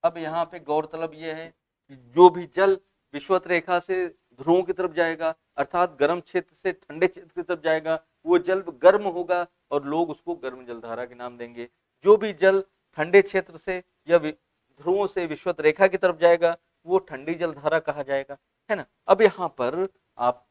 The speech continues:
विकल्पों को देखिए, अलास्का की धारा, ये कहाँ पे भाई, अब यही जब आगे जाएगा तो एक ब्रांच इसकी उत्तर की तरफ जाती है और एक ब्रांच इसकी दक्षिण की तरफ जाती है। जो दक्षिण की तरफ गई, यह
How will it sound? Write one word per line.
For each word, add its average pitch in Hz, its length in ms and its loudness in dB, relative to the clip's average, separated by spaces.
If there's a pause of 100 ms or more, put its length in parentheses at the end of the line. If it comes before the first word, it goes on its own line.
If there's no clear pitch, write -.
(460)
विकल्पों 127 320 -6
को 156 140 -10
देखिए, 143 320 -14 (1400)
अलास्का 160 420 0
की 202 120 -16
धारा, 175 340 -8 (300)
ये 175 120 -10
कहाँ 180 200 -8
पे 175 120 -14
भाई, 165 180 -12 (560)
अब 160 120 -8
यही 175 240 -12
जब 175 200 -2
आगे 143 220 -2
जाएगा 135 380 0
तो - 200 -18 (100)
एक 190 280 -4 (760)
ब्रांच 139 320 -4
इसकी 143 340 -20 (120)
उत्तर 160 280 -6
की 143 80 -16
तरफ 117 200 -14
जाती 98 280 -14
है 90 120 -20 (380)
और 156 260 -8
एक 165 200 -16
ब्रांच 135 300 -12
इसकी 147 300 -20
दक्षिण 113 300 -16
की 117 60 -20
तरफ 117 180 -20
जाती 113 320 -14
है। 117 100 -20 (380)
जो 175 120 -8
दक्षिण 208 400 -10
की 196 80 -20
तरफ 180 240 -6
गई, 147 280 -10 (380)
यह 190 220 -8